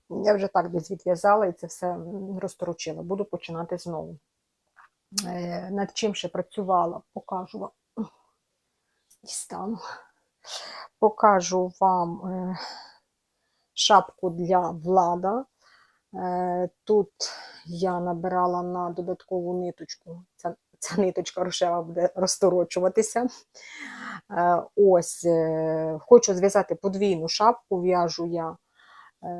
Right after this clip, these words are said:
в мене залишки сірого кольору, там різні залишки є. Е, не можу вам сказати точний артикул, там, по-моєму, і Вікторія є, і,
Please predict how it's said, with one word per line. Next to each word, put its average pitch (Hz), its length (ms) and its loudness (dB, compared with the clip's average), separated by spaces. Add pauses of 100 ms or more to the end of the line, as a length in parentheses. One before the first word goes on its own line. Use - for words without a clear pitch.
в - 20 -6
мене 196 300 2
залишки 180 720 2
сірого 180 560 -2
кольору, 208 380 0
там 190 240 -2
різні 175 380 -2
залишки 190 560 -2
є. 160 340 -6 (560)
Е, 151 60 -4 (340)
не 190 400 0
можу 190 280 2
вам 180 120 0
сказати 175 440 -4
точний 165 460 -4
артикул, 202 580 -2
там, 165 200 0
по-моєму, 170 500 -6
і 160 40 -2
Вікторія 208 580 2
є, 180 300 4
і, 165 460 -2